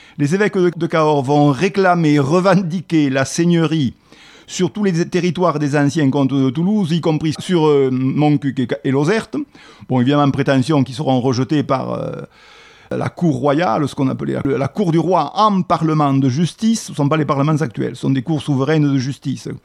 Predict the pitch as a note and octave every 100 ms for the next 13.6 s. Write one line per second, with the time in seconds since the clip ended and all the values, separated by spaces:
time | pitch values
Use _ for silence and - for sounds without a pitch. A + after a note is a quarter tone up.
0 | - - - - B2+ C3 - C#3+ - D3+
1 | C#3+ C3 B2+ C#3 D#3+ D3+ C#3 C#3+ C#3+ C3+
2 | C3 B2 C#3 - _ _ _ _ _ -
3 | - - - E3+ E3+ E3+ D#3 D3+ G#3 G#3+
4 | G3 F3+ E3 D3+ C#3+ D#3+ A3+ G#3 F3 E3
5 | E3 G#3 F3+ D3+ C#3+ F3 F3+ F#3+ D#3+ D3+
6 | - E3 D3 D3+ D3 C#3+ G3 A3+ C#3 D3
7 | A#3 F#3 - F3 D#3+ D3+ C3+ C3+ D#3 D3
8 | - F3 E3+ D3+ D#3 C#3+ - - - -
9 | D#3 E3 E3+ F3 E3 D3+ D#3 C3+ D#3 E3+
10 | D3 D3 C#3 C#3+ C3+ C#3+ C3 C3+ B2+ C3+
11 | C3+ C3+ D3 D3 C#3 C3+ G#3 D#4+ - -
12 | - - - D#3+ F#3+ F#3+ G3 F#3 E3+ E3
13 | D#3+ D3+ C#3+ C3 A#2+